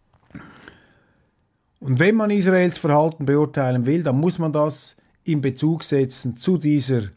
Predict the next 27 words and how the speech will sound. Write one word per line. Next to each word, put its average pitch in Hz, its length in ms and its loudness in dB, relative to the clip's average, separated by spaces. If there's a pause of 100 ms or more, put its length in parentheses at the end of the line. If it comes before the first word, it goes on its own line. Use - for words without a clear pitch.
(1600)
Massakersituation 127 1200 0
vom 117 160 -2
Oktober 120 340 -2
dreiundzwanzig, 117 800 -6
dann 120 180 0
den 110 320 0 (600)
darauf 120 320 0
folgenden 117 540 0
auch 90 200 -12
kriegerischen 117 720 -2
Wirren 208 340 -2
aus 107 300 -8
dem 104 240 -6 (180)
Libanon. 208 480 0
Das 131 140 -6
löst 143 180 0
jetzt 131 140 -6
natürlich 127 360 -4
auch 180 140 -6
Empörung 202 560 0
aus, 262 260 -6
aber 131 140 -6
vergessen 135 500 -4
wir 135 140 2
nicht, 233 320 -4
aus 160 180 -6
dem 143 260 -2